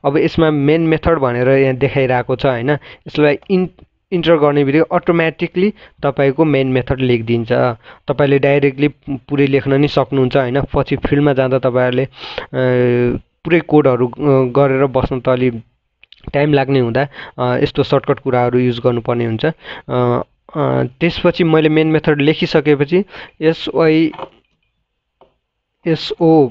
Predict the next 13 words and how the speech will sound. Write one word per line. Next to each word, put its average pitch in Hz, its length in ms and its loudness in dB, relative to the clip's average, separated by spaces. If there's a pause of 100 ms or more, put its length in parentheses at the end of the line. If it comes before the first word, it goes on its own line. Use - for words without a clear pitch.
(140)
अ, 160 40 -2
एसवाइएस 180 960 2
लेख्ने 156 460 2
बित्तिकै 147 320 0
तपाईँको 139 380 2
यसरी 143 320 2
देखाउँछ। 135 400 -2 (400)
मैले - 220 -2
इन्टर 185 300 4
गर्छु। 170 440 2 (460)
अब 156 200 2
तपाईँले 151 540 2 (100)
यहाँभित्र 127 760 -2